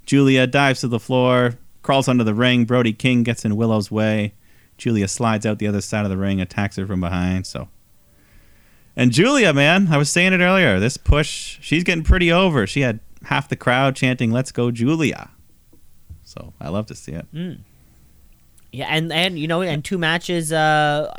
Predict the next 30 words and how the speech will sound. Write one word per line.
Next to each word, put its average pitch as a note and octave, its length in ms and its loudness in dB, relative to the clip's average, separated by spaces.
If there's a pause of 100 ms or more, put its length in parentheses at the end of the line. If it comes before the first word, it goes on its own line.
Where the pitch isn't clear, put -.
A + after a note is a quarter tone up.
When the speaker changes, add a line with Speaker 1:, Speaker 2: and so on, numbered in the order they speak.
Speaker 2:
in, C3+ 420 -6
in D#3 260 -6
two E3+ 220 -4
shows F3+ 520 -4 (100)
for C3 180 -8
A B2 140 -6
E - 20 -8
W G2+ 380 -10
also, C#3+ 420 -12
Speaker 1:
Yeah. B2 200 -2
Speaker 2:
after B2 160 -6
appearing A#2+ 500 -6
on A#2 80 -8
Speaker 1:
Two C3+ 200 -2
big C3+ 220 0
singles. C#3 640 -4
Speaker 2:
Collision. C3 340 -8
Speaker 1:
I F2 60 -6
mean, G#2 160 0
the A2+ 100 2
only C#3+ 260 2
women's F3 300 2
match D#3 240 0
on D3+ 100 -2
each D#3+ 240 -4
episode, A#2 600 -2
so - 120 -12
that's - 640 -12
something A2 480 -8
to G#2+ 240 -6